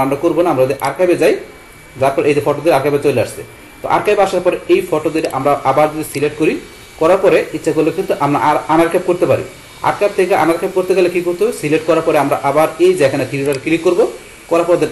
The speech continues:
এই যে লেখা আছে unarchive, আমরা যদি আনআর্কাইভে click করি, বাস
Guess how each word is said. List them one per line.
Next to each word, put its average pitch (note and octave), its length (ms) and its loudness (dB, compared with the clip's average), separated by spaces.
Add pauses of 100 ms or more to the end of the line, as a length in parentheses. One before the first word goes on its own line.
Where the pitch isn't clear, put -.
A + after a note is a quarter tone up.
এই F3 100 6
যে D#3+ 100 4
লেখা C#3+ 180 0
আছে D#3+ 100 -2 (140)
unarchive, C#3 360 0 (320)
আমরা B2 160 -2
যদি D#3 80 -4 (120)
আনআর্কাইভে D#3+ 420 -2
click E3 200 -4
করি, A#3 120 4 (520)
বাস A#2 120 -10